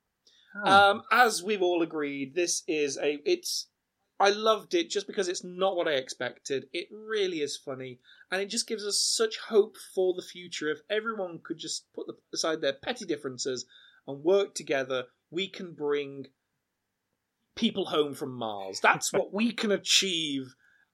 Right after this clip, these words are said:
Speaker 2: as an Earth. Um, so, uh, out of my five hundred and forty-nine souls, I'm going to give it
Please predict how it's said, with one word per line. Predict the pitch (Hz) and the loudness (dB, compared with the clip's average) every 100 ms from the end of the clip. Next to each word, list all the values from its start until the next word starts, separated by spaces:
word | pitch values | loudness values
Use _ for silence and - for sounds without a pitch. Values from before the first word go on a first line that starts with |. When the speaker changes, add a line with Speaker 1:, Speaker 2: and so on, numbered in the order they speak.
| - | 0
Speaker 2:
as | 147 165 - 147 | 2 2 -2 -2
an | 139 - | -2 0
Earth. | 139 127 113 98 - - - - _ _ - - - | 2 4 2 -2 -8 -12 -14 -16 _ _ -20 -14 4
Um, | 185 190 190 | 8 10 10
so, | 196 226 | 6 6
uh, | - 208 208 240 | 8 8 8 8
out | 269 | 6
of | 262 | 6
my | 247 | 2
five | 233 247 233 | 2 2 4
hundred | 233 202 | 2 -4
and | 196 | -4
forty-nine | - 196 180 180 165 156 151 | -2 0 2 -2 -6 -6 -4
souls, | - 202 214 208 202 196 190 - - _ - | -2 2 0 0 -2 -2 -6 -10 -18 _ -2
I'm | 185 202 202 196 | 0 0 -2 0
going | 190 190 185 | 0 0 -4
to | 170 | -6
give | 160 170 160 | 0 0 0
it | 160 160 160 160 160 156 - | -2 0 0 0 -2 -6 -8